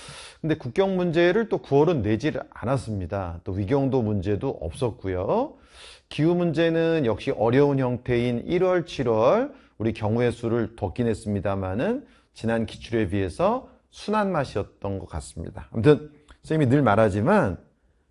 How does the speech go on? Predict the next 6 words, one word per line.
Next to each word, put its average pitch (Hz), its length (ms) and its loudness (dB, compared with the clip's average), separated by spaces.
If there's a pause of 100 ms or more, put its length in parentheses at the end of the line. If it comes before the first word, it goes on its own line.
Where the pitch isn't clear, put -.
(380)
뭔가 123 340 2
하나라도 240 600 0
배울 117 300 -2
게 113 140 -2
있거든요. 85 720 -6 (240)
그러니까 - 100 -10